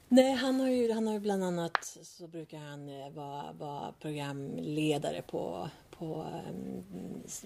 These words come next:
amerikanska Golden Globe och, eh,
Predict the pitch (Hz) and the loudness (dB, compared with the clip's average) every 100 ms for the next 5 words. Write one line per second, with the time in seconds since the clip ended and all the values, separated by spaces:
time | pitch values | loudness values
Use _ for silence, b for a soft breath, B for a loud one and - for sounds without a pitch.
0 | 175 165 160 - 160 160 - 175 175 165 | -8 -6 -6 -4 -4 -4 -4 -4 -2 -2
1 | 165 170 160 165 165 165 - 165 - B | -4 -4 -2 0 0 -4 -6 -8 -8 B
2 | B B B B - 160 147 143 | B B B B -6 -2 -2 -2